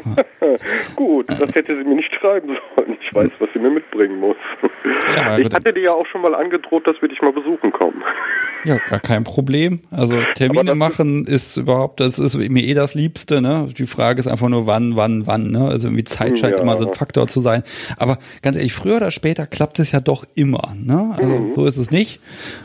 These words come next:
Speaker 2: Und,
Speaker 1: Ja, wir
Speaker 2: äh,
Speaker 1: sind ja auch nicht so weit weg von dir.
Speaker 2: Ah, ich guck grad, ja, anhand der Telefonnummer stimmt, das sind nicht mal zwei Stündchen.
Speaker 1: Ja, genau. Also zumindest ich. Meine, meine Partnerin, äh, ist ja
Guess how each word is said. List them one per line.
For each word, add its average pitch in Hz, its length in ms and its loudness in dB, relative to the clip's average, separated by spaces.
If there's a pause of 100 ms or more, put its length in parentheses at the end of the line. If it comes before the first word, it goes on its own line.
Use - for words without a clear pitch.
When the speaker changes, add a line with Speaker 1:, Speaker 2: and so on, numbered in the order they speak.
Speaker 2:
Und, 127 280 2
Speaker 1:
Ja, 110 60 2
wir 117 80 4
Speaker 2:
äh, - 20 2
Speaker 1:
sind 123 100 0
ja 117 60 4
auch - 80 -2
nicht 120 120 -2
so 113 120 -2
weit 110 140 0
weg 101 140 0
von 87 140 -2
dir. 175 140 -4 (840)
Speaker 2:
Ah, 147 220 2
ich 151 140 0
guck 160 120 0
grad, 113 240 2
ja, 135 80 0
anhand 139 220 2
der 156 100 2
Telefonnummer 156 680 0
stimmt, 117 260 -2
das 110 120 -2
sind 131 120 2
nicht 139 160 0
mal 131 140 4
zwei 120 180 2
Stündchen. 117 480 -2 (720)
Speaker 1:
Ja, 113 160 2
genau. 95 340 -8 (320)
Also 131 220 2
zumindest 147 480 2
ich. - 240 -4
Meine, 104 200 2 (140)
meine 113 240 2
Partnerin, 113 640 0
äh, 104 540 2
ist - 160 -8
ja 95 400 2